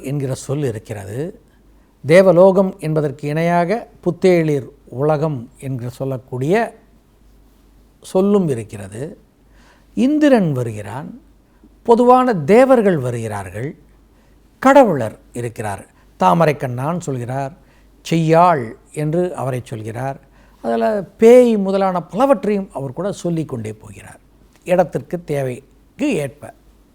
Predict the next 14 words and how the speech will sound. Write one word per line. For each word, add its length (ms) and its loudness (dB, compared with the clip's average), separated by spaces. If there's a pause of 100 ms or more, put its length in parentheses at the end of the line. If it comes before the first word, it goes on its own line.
(1200)
இப்போ 240 2 (1200)
இந்த 160 2
வானம் 500 4
என்கிற 300 -2
சொல்கிற 360 -6
போது 280 -10 (600)
அங்கே 240 2
தான் 240 2
தேவலோகம் 600 0 (160)
இருக்கிறது, 560 -10 (280)
வானுலகு, 680 0 (1600)
அங்கே 320 4
தேவர்கள் 480 4
இருக்கிறார்கள். 600 -12